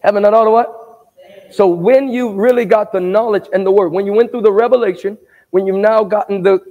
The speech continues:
confirmation through the prin-, precept, you should be standing. You should be overcoming.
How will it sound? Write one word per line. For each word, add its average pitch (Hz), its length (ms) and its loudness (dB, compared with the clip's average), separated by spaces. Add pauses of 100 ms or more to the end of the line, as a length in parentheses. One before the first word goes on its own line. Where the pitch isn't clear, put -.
(120)
confirmation 208 840 -2
through 208 200 -6
the 175 100 -2
prin-, 254 320 -2 (160)
precept, - 580 -2 (200)
you 202 100 0
should 196 240 0
be 190 80 -6
standing. 185 480 -2 (1200)
You 202 120 0
should 214 160 2
be 208 100 -2
overcoming. 208 580 0